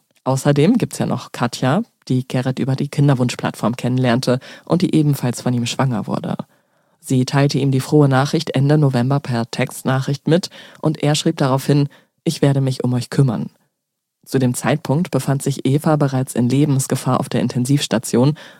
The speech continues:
und Gerrit wurde nur drei Tage später verhaftet. Als Katja von der Polizei kontaktiert wurde und von den Vorwürfen gegen den Vater ihres ungeborenen Kindes erfuhr, entschied sie sich, das Kind nicht zu behalten.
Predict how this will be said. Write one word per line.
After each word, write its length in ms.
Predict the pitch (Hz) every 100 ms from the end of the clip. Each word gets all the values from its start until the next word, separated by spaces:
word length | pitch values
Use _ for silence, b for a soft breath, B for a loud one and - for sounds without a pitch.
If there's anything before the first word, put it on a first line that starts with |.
| -
und 240 | 147 151
Gerrit 420 | 156 160 147 -
wurde 260 | 143 160 151
nur 160 | 143 139
drei 280 | 131 139
Tage 320 | 143 131 127 131
später 380 | - 117 120
verhaftet. 680 | - 131 120 - - - - _ _ _ _ -
Als 180 | 156
Katja 380 | - 139 - 165
von 160 | 151 135
der 80 | 127
Polizei 420 | 135 135 135 151
kontaktiert 640 | 147 139 135 - 165 -
wurde 380 | 131 139 147 175 -
und 240 | 139 135
von 180 | - 127
den 140 | 123
Vorwürfen 580 | 127 131 139 131 120 123
gegen 240 | 123 120 120
den 140 | 127
Vater 400 | - 135 143 -
ihres 200 | - 117
ungeborenen 640 | - 139 135 131 135 135
Kindes 360 | 123 139 143 -
erfuhr, 500 | 131 - 156 127 151 B B B
entschied 380 | - 151 - 131
sie 100 | 131
sich, 280 | 123 127 -
das 200 | 139 -
Kind 340 | - 123 120
nicht 280 | 127 123 -
zu 100 | -
behalten. 580 | 123 127 - - 123